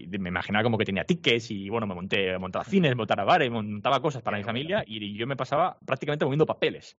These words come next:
Speaker 1: Eh, y por una parte, otra, eh, puede ser una ventaja, pero a la vez, si lo co-, si lo piensas, es una gran men-, desventaja, porque a pesar de que, de hecho, tengo otros hobbies, como comentaba Val, me gusta, bueno,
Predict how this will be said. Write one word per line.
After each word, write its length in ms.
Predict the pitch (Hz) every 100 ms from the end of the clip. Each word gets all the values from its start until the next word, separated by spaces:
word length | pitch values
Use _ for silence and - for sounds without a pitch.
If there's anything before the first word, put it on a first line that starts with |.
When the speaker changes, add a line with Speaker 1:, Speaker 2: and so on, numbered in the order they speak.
| _ _ _ _ _ -
Speaker 1:
Eh, 300 | 104 98 95 95 _ - -
y 80 | 127
por 120 | 135
una 120 | 156
parte, 420 | 190 170 185 247 _ _ _ _
otra, 280 | 123 113 117 117
eh, 360 | 123 117 104 -
puede 200 | 139 139
ser 340 | 131 147 143 -
una 100 | 139
ventaja, 400 | 139 117 233 131
pero 140 | 113 110
a 20 |
la 60 | 110
vez, 260 | 156 - _ -
si 80 |
lo 100 | 120
co-, 160 | 110 95
si 180 | - -
lo 180 | 104 101
piensas, 440 | 131 160 185 180
es 100 | 101
una 140 | 139 139
gran 180 | 131 127
men-, 200 | 127 120
desventaja, 640 | - 117 110 110 156 196 -
porque 220 | 107 113
a 60 |
pesar 260 | 101 - 123
de 120 | 135
que, 280 | 110 98 - _ 113
de 60 |
hecho, 120 | 110
tengo 180 | 113 104
otros 120 | 104
hobbies, 400 | - 156 147 -
como 180 | - 92
comentaba 360 | 90 87 113 110
Val, 180 | 131 127
me 80 |
gusta, 320 | 87 - 98 92
bueno, 160 | 95